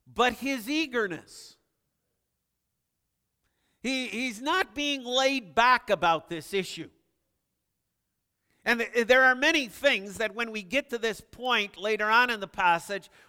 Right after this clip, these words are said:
where we read the, this amazing statement that Jesus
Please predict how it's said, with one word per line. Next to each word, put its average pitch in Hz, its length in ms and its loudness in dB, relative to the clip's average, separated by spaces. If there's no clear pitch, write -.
where 208 220 -2
we 202 240 -8
read 202 600 -4
the, 190 200 -2
this 202 220 -6
amazing 214 640 -4
statement 220 580 -4
that 196 180 -4
Jesus 214 520 -8